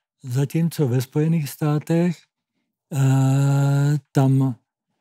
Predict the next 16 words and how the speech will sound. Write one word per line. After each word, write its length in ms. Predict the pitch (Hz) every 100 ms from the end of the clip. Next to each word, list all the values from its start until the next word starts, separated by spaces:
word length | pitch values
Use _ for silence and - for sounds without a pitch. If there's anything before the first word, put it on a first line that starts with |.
| _ _ _ _ _ 160
o 440 | 156 160 165 160 -
použití 540 | - 143 147 131 143 147
jaderných 460 | 147 147 139 120 110
zbraní 560 | 107 127 135 147 160 180
rozhoduje 720 | 139 131 131 143 143 151 151
jedna 360 | 139 135 135 131
osoba, 380 | 123 127 147
to 140 | 147 135
je 140 | 143
prezident. 560 | 143 156 175 147 117 131 _ _ _ _ _ _ _ _ _ _ _ _
Kongres 420 | 143 156 151 139
rozhoduje 500 | 127 127 147 139 151
o 80 | 147
vyhlášení 640 | 131 139 147 139 143 147
války, 520 | 139 123 120 117 - 123
ale, 260 | 127 127